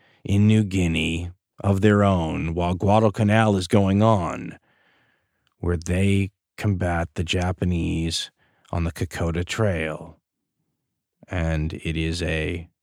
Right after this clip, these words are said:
potential bar brawl, especially for an American, to start saying which is the more famous Australian military history moment,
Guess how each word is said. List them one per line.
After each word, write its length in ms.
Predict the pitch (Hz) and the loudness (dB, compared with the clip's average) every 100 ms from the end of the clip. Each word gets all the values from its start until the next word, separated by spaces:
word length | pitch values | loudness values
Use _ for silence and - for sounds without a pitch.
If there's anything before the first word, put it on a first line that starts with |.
| _ _ | _ _
potential 800 | - 107 - 139 139 - 113 98 | -6 -6 0 0 0 0 0 0
bar 440 | 92 95 107 123 117 | -2 0 4 4 4
brawl, 760 | 85 85 80 80 78 80 90 - | 0 -2 -2 -2 -2 -2 -4 -4
especially 520 | 104 - 123 - 101 | -6 -2 -2 0 -2
for 140 | - | 0
an 80 | 90 | 0
American, 640 | 90 95 87 82 - 90 | 2 0 0 -4 -6 -8
to 80 | 85 | -6
start 300 | 90 92 82 | -4 -4 -2
saying 340 | - 90 82 | -2 -2 -2
which 220 | 85 98 - | -2 -2 -2
is 220 | 87 95 | -6 -4
the 280 | 85 82 78 - - - _ _ _ | -4 -4 -6 -12 -20 -20 _ _ _
more 540 | - 87 85 80 78 82 | -2 0 2 0 -2 -6
famous 720 | - - 92 85 80 - - - - | -6 0 2 2 0 -4 -6 -12 -8
Australian 680 | 90 - 92 87 85 82 85 | -4 -4 -2 0 0 0 0
military 540 | 87 82 - 82 78 | 0 -2 -4 -6 -6
history 440 | - 85 - 85 | -4 -4 -4 -4
moment, 580 | 85 90 92 92 92 - | -2 0 0 0 -2 -6